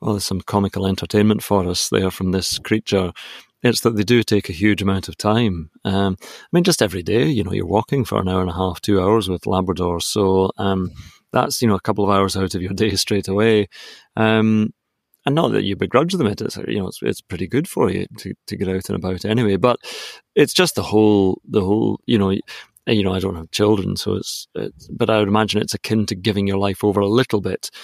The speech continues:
You know, children will be even more time consuming. Um,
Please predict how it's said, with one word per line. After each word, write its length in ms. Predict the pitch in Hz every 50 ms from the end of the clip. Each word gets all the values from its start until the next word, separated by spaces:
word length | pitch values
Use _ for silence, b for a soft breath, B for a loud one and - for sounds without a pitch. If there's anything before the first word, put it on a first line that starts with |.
| B B B
You 80 | - 104
know, 60 | 98
children 400 | - - - 113 107 90 95 92
will 80 | 90 90
be 100 | 90 92
even 200 | 95 95 85 85
more 260 | 87 92 107 117 117
time 260 | - - 104 95 92 85
consuming. 580 | - 90 90 - - 104 95 92 90 90 82 - b b b b b b _ _
Um, 440 | - 101 95 95 92 92 90 90